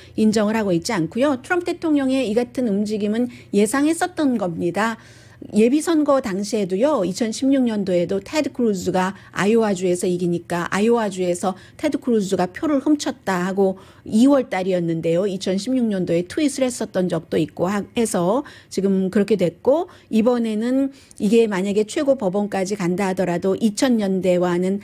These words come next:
달리 이기기가 힘들다. 그리고 또 이런 것도 있잖아요. 그 당시엔 펜실베니아 하나였는데 지금은 위스콘신 어디 어디 다 졌기 때문에 설령 트럼프 대통령이 예를 들어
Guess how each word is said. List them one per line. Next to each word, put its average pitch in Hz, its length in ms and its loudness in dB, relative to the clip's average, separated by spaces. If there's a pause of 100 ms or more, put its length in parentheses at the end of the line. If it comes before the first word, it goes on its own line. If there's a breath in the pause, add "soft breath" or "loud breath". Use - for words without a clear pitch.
(140 loud breath)
달리 196 500 2 (200 loud breath)
이기기가 208 540 0
힘들다. 220 840 2 (220 loud breath)
그리고 285 320 2
또 359 480 0
이런 330 280 2
것도 285 260 0
있잖아요. 202 520 -2
그 220 120 0
당시엔 269 360 0
펜실베니아 254 500 -2
하나였는데 220 640 0
지금은 208 420 -2
위스콘신 214 540 -2
어디 180 260 0
어디 196 280 0 (300 loud breath)
다 247 220 2
졌기 254 400 -4
때문에 220 540 0 (480 soft breath)
설령 349 680 2 (340)
트럼프 349 240 0
대통령이 285 760 2
예를 226 280 4
들어 247 280 2